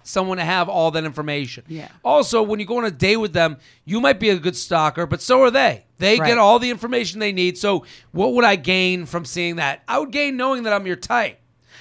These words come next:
Speaker 2: Ha,
Speaker 1: You know?
Speaker 2: exactly.
Speaker 1: <laughs> You know?
Speaker 2: <laughs> She has a type.
Speaker 1: <clears throat> And, and that's not to say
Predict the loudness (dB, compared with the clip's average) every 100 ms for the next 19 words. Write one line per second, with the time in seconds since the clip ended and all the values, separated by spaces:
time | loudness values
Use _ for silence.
0 | -2 2 4 2 2 4 6 6 4 4
1 | 4 4 4 6 4 4 4 2 0 0
2 | 0 -2 0 0 0 -2 -2 -4 -4 -2
3 | 2 2 2 2 0 2 2 4 2 2
4 | 0 4 6 6 4 4 0 -4